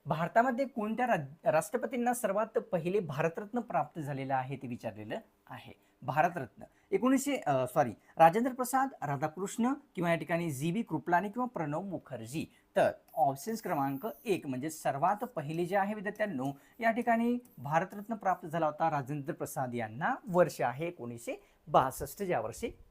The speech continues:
देण्यात आलेला होता. प्रश्न एकोणीसावा की उच्च न्यायालयातील न्यायाधीशांची संख्या, संख्येबाबत जे आहे घटनेमध्ये कोणत्या ठिकाणी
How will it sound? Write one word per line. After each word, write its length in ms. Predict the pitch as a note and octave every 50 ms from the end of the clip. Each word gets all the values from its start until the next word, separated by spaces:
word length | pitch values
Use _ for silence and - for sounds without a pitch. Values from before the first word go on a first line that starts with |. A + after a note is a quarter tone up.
| _
देण्यात 340 | - B2+ D3+ C3 A2+ - -
आलेला 280 | - - - - - C3 -
होता. 180 | B2 - - - - _ _ _ _ _ _ _ _ _ _ _ _ _ _ _ - - - _ _ _ _ _
प्रश्न 280 | - - B2+ - - C#3
एकोणीसावा 720 | B2+ B2+ - D3+ C#3+ D#3 D3+ - B3+ B3+ G#3 D3 C#3+ D3 - - _ _ _ _
की 80 | - B3 B3 - - -
उच्च 260 | B3+ - - - D4
न्यायालयातील 640 | D4 C4 G#3+ F#3+ E3+ D#3 C#3+ C3+ B2 D3+ D3 F#3+ G#3+ - - _ _
न्यायाधीशांची 880 | D#3 D#3 D#3+ D#3+ D#3+ D#3+ E3 - A#3+ B3 C4 A3 - D3+ C#3+ E3 - _ _
संख्या, 600 | - - - A3+ A#3 B3 A#3 - G#3+ E3 D#3 - - - _ _ _ -
संख्येबाबत 580 | - - G#3+ A#3+ A#3 C4+ C#4 B3+ B3+ A#3 A#3 A#3+ A#3+
जे 80 | - A3
आहे 160 | G3+ G#3 A#3
घटनेमध्ये 600 | F#3+ E3+ F3 F3 F#3+ G3+ G3 G3+ F3 D3 C#3+ E3
कोणत्या 460 | E3+ - A3 G#3 G#3 G#3 G#3 G#3 B3+
ठिकाणी 360 | A#3+ A#3 G#3+ - F3+ F3 F#3